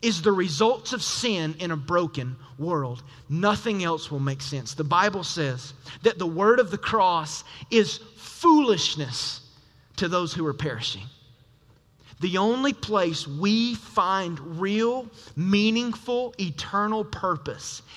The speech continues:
is within the context of a relationship with God. And the struggle for so many people is you're working to find purpose in money.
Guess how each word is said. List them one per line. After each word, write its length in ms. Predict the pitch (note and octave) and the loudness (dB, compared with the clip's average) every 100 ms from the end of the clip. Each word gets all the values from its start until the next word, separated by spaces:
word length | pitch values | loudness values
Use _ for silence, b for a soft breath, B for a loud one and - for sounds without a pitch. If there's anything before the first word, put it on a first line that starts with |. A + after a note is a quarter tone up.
| B - | B 0
is 260 | G#3 E3 D#3+ | 0 2 0
within 840 | G3 F#3+ - B3 A3 C3+ C3+ D3+ B B | 2 2 0 0 0 -2 -6 -8 B B
the 100 | E3+ | -8
context 920 | - G#3+ G3 G3 D#3 D3+ B2+ - - D#3 | -4 2 2 2 0 -4 -4 -8 -8 -8
of 120 | C3 D#3+ | -6 -2
a 380 | E3+ F3 G3 G3 B B C3 | 0 0 -2 -8 B B -2
relationship 840 | D3 D3 D#3+ - A#2+ A2+ - F#2+ - - - - b b - | 0 0 2 0 0 -2 -4 -6 -12 -20 -20 -20 b b -14
with 160 | A#2 - | -12 -12
God. 360 | - - - - _ _ _ b b b | -14 -16 -18 -20 _ _ _ b b b
And 120 | C#3 E3 | -6 -2
the 60 | |
struggle 440 | D3+ - A#3+ A3+ G#3+ | -2 2 4 4 0
for 160 | F3+ | -2
so 240 | - A3 G#3 | 0 2 2
many 240 | G3+ F#3 | 2 0
people 440 | - A3+ G#3+ E3+ | 0 0 0 -4
is 340 | E3+ F3+ D3+ - B - | -2 -2 -2 -8 B -2
you're 240 | B3 B3 | 0 4
working 440 | A3+ B3 - B3+ | 4 4 2 0
to 100 | A3 | 0
find 420 | F#3 - G#3+ G#3+ - | -2 2 2 2 2
purpose 540 | A#3 B3 G#3+ F3 - | 2 4 0 -2 -2
in 200 | A3 G#3 | 2 4
money. 500 | G3+ G#3+ A3 F3 B2+ | 6 4 4 0 -4